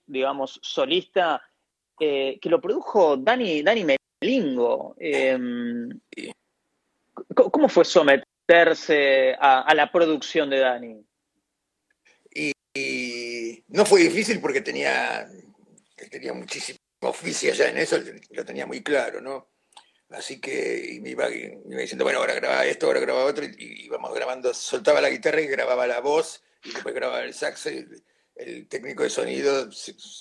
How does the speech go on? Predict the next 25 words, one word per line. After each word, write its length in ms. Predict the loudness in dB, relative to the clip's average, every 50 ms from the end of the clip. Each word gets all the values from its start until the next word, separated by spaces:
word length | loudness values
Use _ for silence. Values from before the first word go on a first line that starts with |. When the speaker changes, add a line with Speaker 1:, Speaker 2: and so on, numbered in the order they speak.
| -20 _
Speaker 2:
no 120 | _ -10 -6
la 120 | -6 -4
podía 220 | -2 0 0 0 0
creer, 260 | 0 0 0 0 -2 -4 _ _
<laughs> 120 | _ _
así 200 | -8 -8 -8 -6
que 260 | -6 -6 -6 -6 -4 0
como 200 | 0 2 2 2 0 -2 -4 -8 -18 -20 -8 -2
Speaker 1:
Pasaba 300 | -2 2 6 8 8 8
de 60 | 8 8
una 80 | 6
Speaker 2:
terminamos 80 | 4 4
Speaker 1:
cosa 200 | 2 2 2 4
a 40 | 6
la 160 | 6 6 6
otra, 340 | 4 2 -2 -6 -8 -10 -10
como. 300 | -10 -12 -14 -14 -18 _ _ _ _ _ _ _
Speaker 2:
Sí, 320 | -14 -10 -8 -6 -6 -6
sí, 140 | -6 -8 -8
sí, 300 | -8 -8 -8 -8 -10 -10 -14 -16 -20 -20 _ _ -12
terminamos 400 | -10 -8 -6 -6 -4 -4 -4 -4
un 80 | -4 -4
disco 280 | -4 -2 -2 -2 0
tan 180 | 0 0 0 0
rápidamente. 960 | 0 0 0 0 0 -2 -2 -2 -2 -2 -4 -4 -6 -12 -16 -16 -18 -18 -18